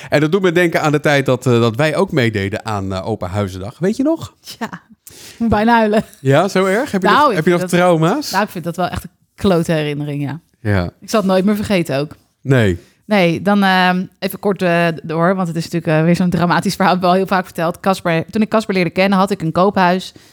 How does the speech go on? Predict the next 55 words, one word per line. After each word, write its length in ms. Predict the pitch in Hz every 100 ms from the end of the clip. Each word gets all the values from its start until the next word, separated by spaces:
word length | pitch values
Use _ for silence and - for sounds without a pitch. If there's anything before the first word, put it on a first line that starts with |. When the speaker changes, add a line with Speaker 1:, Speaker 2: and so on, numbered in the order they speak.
| _ _
Speaker 2:
En 140 | -
dat, 200 | 185 180
ehm, 380 | 175 170 165 165 -
had 180 | 175 202
ik 80 | 220
met 120 | 185
mijn 120 | 139
ex, 360 | 135 - - -
eh, 120 | 165
vriend 460 | 202 247 302 -
en 160 | - 180
dat 100 | 170
wilde 160 | 175 160
ik 60 |
verkopen. 440 | - - 180 196 294 - -
Speaker 1:
Ja. 120 | 82 - _ -
Speaker 2:
En 160 | 135
ik 100 | 110
was 140 | 165 -
daar 120 | 160
ook 80 | 156
voor 100 | 160
hem 120 | 160
naartoe 240 | 160 170
verhuisd. 320 | 160 156 - -
Ik 80 |
wilde 160 | 156 151
daar 160 | 147 123
weg. 280 | 139 - - - _ -
En, 180 | 247 262
ehm, 560 | 254 240 226 226 226 -
dat 120 | - 233
was 140 | 226
in 60 | 226
de 60 |
tijd 220 | 208 185
dat... 160 | 185 175 185
Nou, 360 | 247 240 196
eh, 40 | 175 170 170
daar 80 | 180
kreeg 180 | 190 175
je 60 |
geen 140 | 175 170
stuiver 320 | 123 190 233
voor 180 | 269 247
eigenlijk, 320 | 220 208 196
verhuizen. 360 | 185 180 202 -
Speaker 1:
Nee. 200 | - 113 - -
Speaker 2:
Eh, 220 | 233 254
dus 140 | 247 247
dan 100 | -
had 120 | 247
je 80 | -
Open 260 | 269 254 190
Huisdag. 760 | 196 214 180 160 139 - -